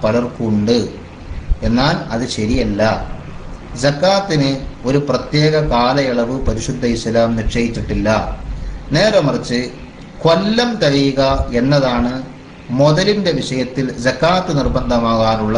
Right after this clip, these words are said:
നിബന്ധന. അപ്പോൾ എൻ്റെ കയ്യിൽ വന്ന കാശിന് കൊല്ലം തികയുന്നത് മുഹറം മാസത്തിലാണെങ്കിൽ മറ്റൊരുത്തൻ്റെ കയ്യിൽ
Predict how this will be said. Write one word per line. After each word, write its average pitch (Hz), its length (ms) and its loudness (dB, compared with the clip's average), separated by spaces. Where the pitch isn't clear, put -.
നിബന്ധന. 104 420 2
അപ്പോൾ 190 240 2
എൻ്റെ 214 320 0
കയ്യിൽ 151 320 2
വന്ന 127 220 -2
കാശിന് 139 560 2
കൊല്ലം 147 440 4
തികയുന്നത് 117 600 0
മുഹറം 156 480 2
മാസത്തിലാണെങ്കിൽ 113 840 0
മറ്റൊരുത്തൻ്റെ 151 800 2
കയ്യിൽ 131 240 -2